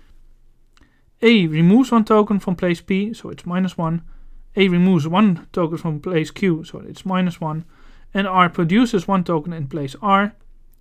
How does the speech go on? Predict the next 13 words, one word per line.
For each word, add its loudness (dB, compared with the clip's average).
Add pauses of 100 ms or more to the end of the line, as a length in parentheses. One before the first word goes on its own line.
(200)
so -6
that -6
is -8
plus -10
one. 0 (920)
Transition 2
B 4
removes 2
one 2
token 2
from -6
place -4
P, -2